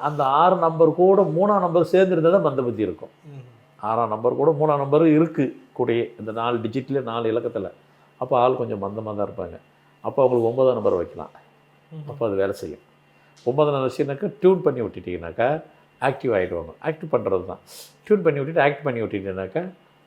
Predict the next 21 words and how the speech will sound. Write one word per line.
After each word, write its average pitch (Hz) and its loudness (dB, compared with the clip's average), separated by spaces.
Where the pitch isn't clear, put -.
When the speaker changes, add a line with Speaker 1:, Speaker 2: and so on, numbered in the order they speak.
Speaker 1:
ஃபாஸ்ட்டாவே 135 4
இருப்பாங்க, 127 -2
மந்த 107 -4
புத்தியே 110 -2
போயிடும். 104 0
ஃபாஸ்ட்டாக 127 2
இருப்பாங்க, 107 -4
எல்லாமே 160 0
சக்ஸஸ் 117 -4
ஆயிரும். 113 -6
So - -8
மந்த 131 -2
புத்தியே 156 2
ஓடி 135 2
போயிட்டு 143 -2
சக்ஸஸுக்கு 147 -8
போய் 92 -8
வைக்கிறோம் 85 -18
அவங்களுக்கு. 82 -20
ஃபாஸ்ட்டாக 131 -4
இருப்பாங்க. 82 -12